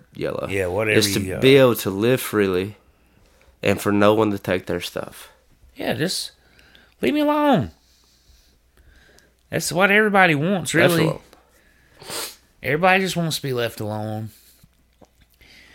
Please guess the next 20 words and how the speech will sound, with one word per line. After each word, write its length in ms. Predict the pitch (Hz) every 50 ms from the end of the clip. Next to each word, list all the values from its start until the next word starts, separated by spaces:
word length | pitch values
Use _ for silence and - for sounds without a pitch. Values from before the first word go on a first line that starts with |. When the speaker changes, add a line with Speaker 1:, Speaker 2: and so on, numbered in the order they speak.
| - - - - _ _ -
Speaker 2:
There's 300 | 120 135 139 131 117 107 -
some 240 | - 170 180 175
people 320 | 170 185 190 156 160 165 165
out 180 | 165 165 160 -
there 200 | 165 165 165 160
that 100 | 156 151
wants 240 | 156 160 143 - 156
everything 460 | 151 156 147 131 143 151 151 147 135
given 320 | 135 139 131 131 131 117
to 220 | - 131 135 135 131
'em. 220 | 131 127 123 120 - - - _ _ _ _ _ _ _ _ _ _ - - _ _ _ _ _ _ _ _ _ _ -
Most 480 | 110 131 147 170 185 165 - - - -
everybody 640 | 123 139 147 151 156 143 143 147 143 143 143 147 139
just 220 | 120 120 113 - 123
wants 260 | 123 123 120 - -
to 60 | 110
be 100 | 117 113
left 300 | 110 107 107 107 - -
alone, 380 | 104 101 95 90 87 85 87 87
though, 240 | 92 95 95 -